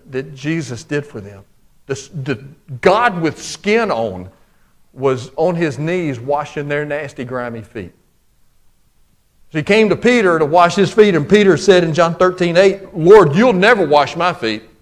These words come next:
<laughs> And, I mean, he was, he just kind of bowed up on Jesus. <coughs> Said, "No, you're not gonna, you're not gonna do this." And then, and then he said to some,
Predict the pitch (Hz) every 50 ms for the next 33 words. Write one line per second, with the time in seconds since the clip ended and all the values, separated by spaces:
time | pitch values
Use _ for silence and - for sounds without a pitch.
0 | _ _ _ _ _ _ - - - - _ - 233 208 147 135 - - _ _
1 | - 139 143 139 139 143 151 - _ _ _ _ _ _ _ _ _ _ _ _
2 | _ _ _ _ _ _ _ _ _ _ _ _ _ _ - - 67 - - -
3 | 160 165 170 170 196 208 185 151 - - - - - - 185 190 175 170 - 220
4 | 208 185 160 196 208 214 214 220 233 233 233 202 185 180 165 185 240 294 294 175
5 | 147 104 87 - - - _ _ _ _ _ _ _ _ _ _ _ _ _ _
6 | _ _ _ _ _ _ _ _ _ _ - - - - - - - - - 214
7 | 220 233 247 247 220 233 240 254 320 320 254 220 202 196 185 175 165 156 147 -
8 | - - _ _ - _ _ _ _ - 196 220 226 226 226 277 285 247 208 -
9 | - 214 208 220 254 285 285 277 - 247 214 220 233 277 294 285 - - - 254
10 | - - - 254 240 180 220 240